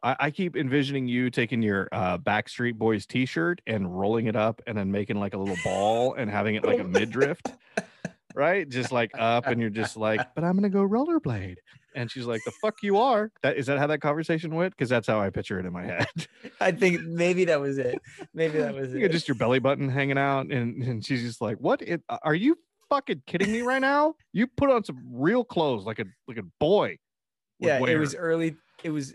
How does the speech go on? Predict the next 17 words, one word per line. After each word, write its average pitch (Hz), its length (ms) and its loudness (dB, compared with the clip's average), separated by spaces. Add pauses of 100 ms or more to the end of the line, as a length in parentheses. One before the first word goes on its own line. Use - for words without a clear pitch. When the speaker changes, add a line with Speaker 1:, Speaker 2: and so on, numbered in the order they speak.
Speaker 2:
early 156 220 2
two 139 140 -8
thousands. 113 420 -2
It, 123 180 -4
it 147 120 -4
was 123 100 -4
a 120 60 -8
different 120 300 -6
time. 107 280 -6 (580)
Um, 127 640 2 (260)
so 143 440 2 (840)
I 165 100 -2
don't 185 120 -8
know 175 120 0
what 147 180 2
I 139 80 4
was 127 180 -4